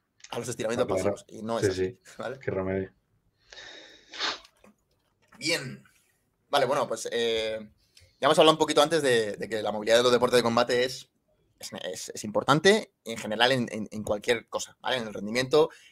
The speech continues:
Speaker 1: Eh, sí que es verdad, te-, yo tengo que hacer aquí de abogado del diablo que la movilidad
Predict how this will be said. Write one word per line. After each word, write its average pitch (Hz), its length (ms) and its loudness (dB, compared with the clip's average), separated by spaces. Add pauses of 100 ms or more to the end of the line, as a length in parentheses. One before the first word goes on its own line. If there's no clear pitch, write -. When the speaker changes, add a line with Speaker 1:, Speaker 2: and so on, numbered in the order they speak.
(120)
Speaker 1:
Eh, 110 460 2 (220)
sí - 120 -4
que 170 100 8
es - 20 12
verdad, 160 360 8 (120)
te-, 107 180 -6 (160)
yo 113 180 0
tengo 123 240 4
que 113 480 2 (100)
hacer 120 200 0
aquí 120 140 -2
de 117 100 0
abogado 113 280 4
del 120 80 0
diablo 120 200 4
que 123 60 0
la 110 100 -2
movilidad 104 480 -2